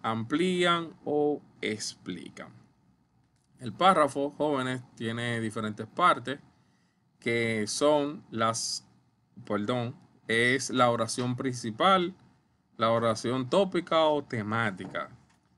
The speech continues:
O sea, es la que expresa la idea central del párrafo.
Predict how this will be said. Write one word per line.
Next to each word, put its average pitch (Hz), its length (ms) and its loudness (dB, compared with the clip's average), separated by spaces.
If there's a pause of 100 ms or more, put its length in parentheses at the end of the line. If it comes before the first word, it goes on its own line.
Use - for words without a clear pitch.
(140)
O 117 100 -6
sea, 123 320 4
es 139 60 4
la 151 240 4
que 151 160 2
expresa 156 640 -2
la 139 100 0
idea 131 320 0
central 143 600 -2
del 113 160 -4
párrafo. 98 680 -4